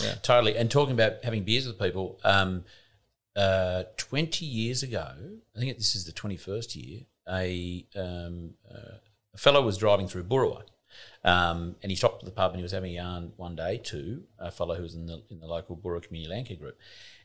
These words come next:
Speaker 2: And on the back of that conversation, for the last twenty years, a busload of people from the North Sydney Bush Care Group,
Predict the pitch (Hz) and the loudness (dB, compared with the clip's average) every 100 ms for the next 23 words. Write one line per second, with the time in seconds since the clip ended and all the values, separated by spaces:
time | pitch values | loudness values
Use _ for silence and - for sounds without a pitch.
0 | _ 110 110 107 107 - - _ _ _ | _ 6 6 6 2 -2 -6 _ _ _
1 | 113 98 131 131 110 117 101 98 98 98 | -4 4 4 6 4 2 -2 2 2 2
2 | - 78 113 - 95 104 113 110 104 92 | -2 -8 -10 -12 -2 2 2 0 -6 -6
3 | 95 92 82 110 147 - 95 107 104 104 | -4 -6 -6 -6 -8 -8 4 4 6 4
4 | 95 92 - 104 95 90 92 90 92 101 | 4 2 -6 -8 -8 -10 -10 -6 -2 0
5 | - 92 87 156 - - 82 85 120 190 | 0 -2 -4 -4 -4 -6 -8 -4 -4 -6